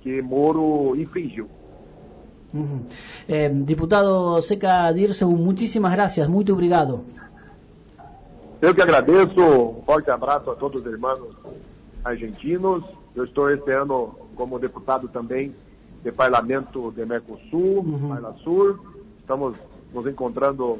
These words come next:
Speaker 1: todo mês, estaremos juntos agora com deputados argentinos, uruguaios, paraguaios, venezuelanos, em Montevidéu, no próximo domingo y la próxima lunes.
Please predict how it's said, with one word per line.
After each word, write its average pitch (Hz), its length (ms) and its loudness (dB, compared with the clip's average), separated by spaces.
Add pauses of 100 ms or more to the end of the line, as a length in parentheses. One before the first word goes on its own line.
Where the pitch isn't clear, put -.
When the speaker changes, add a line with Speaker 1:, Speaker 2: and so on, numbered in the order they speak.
(140)
Speaker 1:
todo 127 260 -4
mês, 170 340 -2 (220)
estaremos 127 440 -8
juntos 123 320 -10
agora 123 280 -6
com 120 180 -16
deputados 117 560 -8
argentinos, 156 760 -8 (460)
uruguaios, 131 960 2
paraguaios, 123 680 -2
venezuelanos, 120 720 -8 (520)
em 139 120 -6
Montevidéu, 131 1120 -2 (400)
no 120 100 -8
próximo 131 520 0
domingo 143 680 -2
y 127 220 -8 (300)
la 113 60 -14
próxima 131 800 -2 (520)
lunes. 127 300 -2